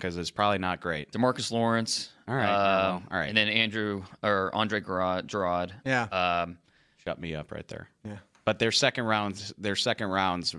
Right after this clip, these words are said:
Speaker 1: have been
Speaker 3: Well, you think of all those tight ends they've gone through.
Speaker 1: Well, they've just
Speaker 2: Yeah.
Speaker 1: they've been bad more often than they've been good in the second round over the last decade.
Speaker 2: And that's, that's been a big problem too.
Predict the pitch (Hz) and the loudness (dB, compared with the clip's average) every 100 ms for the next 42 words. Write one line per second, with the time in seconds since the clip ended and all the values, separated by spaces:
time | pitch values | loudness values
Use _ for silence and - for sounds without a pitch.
0 | - 95 80 82 78 95 90 180 156 143 | -6 -6 -6 -10 -4 -2 4 4 6 2
1 | 165 143 127 117 - 139 127 127 117 110 | 2 4 2 2 0 0 2 0 0 -4
2 | 101 110 107 - 113 104 165 185 190 165 | -4 -4 -4 -8 -8 -4 0 4 4 6
3 | 165 87 156 139 170 151 135 160 151 139 | 2 4 4 6 4 6 6 6 4 4
4 | 127 131 123 113 110 110 98 92 104 101 | 6 6 4 2 4 2 0 0 2 2
5 | 87 85 - 95 85 90 85 80 80 78 | 2 -2 -2 -2 0 0 0 -2 -6 -6
6 | 78 78 78 - 76 - 76 - 131 143 | -4 -4 -4 -6 -10 -8 -12 -4 -2 0
7 | 131 117 117 131 120 117 120 113 113 110 | 0 0 0 0 2 2 2 2 2 -2
8 | 139 | -6